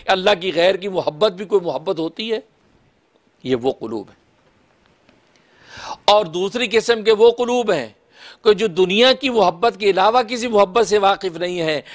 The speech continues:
वो अल्लाह की गैर ही की मोहब्बत मोहब्बत समझते हैं, वो अल्लाह की मोहब्बत से उनको कोई आशनाई नहीं है, वो मार्फत से बिल्कुल ना आशना हैं, वो दुनिया की मोहब्बत में गर्क हैं।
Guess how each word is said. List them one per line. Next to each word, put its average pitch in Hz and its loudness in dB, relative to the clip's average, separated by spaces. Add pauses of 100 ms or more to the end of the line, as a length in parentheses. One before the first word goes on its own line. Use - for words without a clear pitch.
(180)
वो 190 4
अल्लाह 202 4
की 208 -8
गैर 185 2
ही 226 2
की 233 -2
मोहब्बत 202 0
मोहब्बत 180 -2
समझते 175 -4
हैं, 160 -2 (260)
वो 185 2
अल्लाह 170 0
की 175 -8
मोहब्बत 160 -2
से - -4
उनको 170 -8
कोई 214 2
आशनाई 165 0
नहीं 170 -8
है, 151 -4 (300)
वो 208 4
मार्फत 185 0
से 220 0
बिल्कुल 226 2
ना 196 0
आशना 196 0
हैं, 160 -4 (260)
वो 220 4
दुनिया 202 2
की 233 -6
मोहब्बत 208 0
में 247 0
गर्क 208 2
हैं। 160 -6